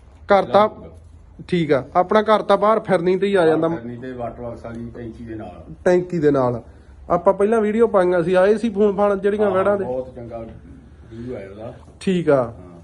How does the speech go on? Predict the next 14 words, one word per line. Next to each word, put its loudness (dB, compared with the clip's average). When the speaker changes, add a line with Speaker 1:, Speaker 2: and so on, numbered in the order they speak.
Speaker 1:
ਤੇ 4
ਜਿਹੜੀ -2
ਆਪਣੀ 2
ਆ 4
ਝੋਟੀ -2
ਖਰੀਦੀ -4
ਆ, 4
ਇਹ 4
ਕਿੰਨਵਾਂ 0
ਸੂਆ 2
ਸੂਣੀ 0
ਆ? -6
Speaker 2:
ਇਹ -6
ਵੀ -8